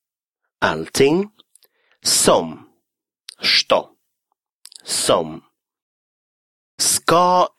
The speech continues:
hända. Случится. Произойдет. Ska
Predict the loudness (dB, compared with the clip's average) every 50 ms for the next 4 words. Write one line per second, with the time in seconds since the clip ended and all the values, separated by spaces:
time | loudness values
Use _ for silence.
0 | -20 -14 -8 -4 -2 0 2 2 2 0 0 0 2 2 2 2 0 -2 _ _
1 | _ _ _ _ _ _ _ _ -20 -12 -6 -6 -4 -2 -2 -2 0 2 0 0
2 | 0 0 -2 -4 -2 -2 -4 -6 -8 _ _ _ _ -2 0 2 2 2 2 2
3 | 2 2 2 0 0 -4 -6 -6 -12 -20 -20 _ _ -6 -4 -4 -4 -2 2 4
4 | 4 6 6 4 4 2 0